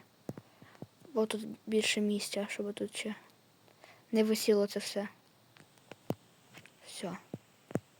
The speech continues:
Отак. А тут поставимо стіну. Да, нехай буде з досок.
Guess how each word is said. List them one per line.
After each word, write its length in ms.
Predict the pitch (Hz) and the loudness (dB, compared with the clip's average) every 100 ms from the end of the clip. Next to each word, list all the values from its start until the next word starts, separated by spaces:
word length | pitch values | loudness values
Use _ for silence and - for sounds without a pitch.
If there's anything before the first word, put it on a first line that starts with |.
| - _ - - - _ _ _ - _ _ - - - - | -20 _ -20 -20 -20 _ _ _ -20 _ _ -20 -20 -20 -4
Отак. 520 | - - - 320 - - - - - - - - - - - - - - - - - - - - - - - - - - - - - - - - - - - - - - | -4 -4 0 0 0 -10 -20 -20 -20 -20 -20 -20 -20 -20 -20 -20 -20 -20 -20 -20 -20 -2 -2 -2 -20 -20 -20 -20 -20 -20 -20 -20 -20 -16 -14 -16 -16 -16 -14 -10 -8 0
А 120 | - | 4
тут 200 | 262 294 | 8 8
поставимо 560 | - 262 - 269 269 254 | 8 6 12 12 12 12
стіну. 520 | - - 240 185 185 - - - - - - - - - - - - - - - - - | 8 6 8 8 2 -4 -16 -20 -20 -20 -16 -14 -14 -20 -20 -20 -20 -20 -20 -12 -10 -6
Да, 400 | 208 196 185 185 - - | -4 -2 0 -4 -8 -10
нехай 260 | 233 - 202 | -4 0 2
буде 360 | 214 202 208 - - - - - - - - - - - - - - | 2 0 -2 -4 -12 -20 -20 -20 -18 -20 -20 -20 -20 -18 -12 2 6
з 120 | - | 12
досок. 480 | 277 302 311 - | 12 12 8 4